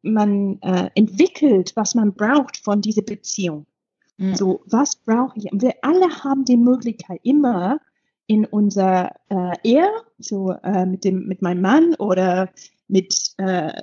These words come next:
Speaker 1: mit dem Chef oder mit den Kollegen, immer so zu denken, was brauche ich? Wie kann ich besser, oder wie kann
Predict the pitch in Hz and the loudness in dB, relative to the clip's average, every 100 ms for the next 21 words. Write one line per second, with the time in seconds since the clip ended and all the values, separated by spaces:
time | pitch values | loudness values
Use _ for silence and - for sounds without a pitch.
0 | - 202 196 - 185 - 339 349 - - | -14 -8 -6 -2 0 2 2 0 -8 -12
1 | 214 202 190 190 196 214 - 285 285 302 | -8 -6 -4 -4 -4 -8 -4 0 2 2
2 | 302 - - _ _ 302 392 403 - 311 | 0 -4 -14 _ _ 0 2 0 2 2
3 | 311 294 - 285 240 269 294 196 247 330 | 2 -2 -2 -2 0 -2 -2 -6 -6 -8
4 | - 262 302 381 - 202 170 _ _ _ | -4 -2 -2 -4 -10 -12 -12 _ _ _
5 | _ _ - 254 330 - 415 370 - 285 | _ _ -10 -8 -8 -6 -6 -4 0 0
6 | 349 359 320 233 185 - _ _ _ _ | 0 -2 0 0 -2 -6 _ _ _ _
7 | 208 196 240 - 330 | -6 -4 -6 -4 -4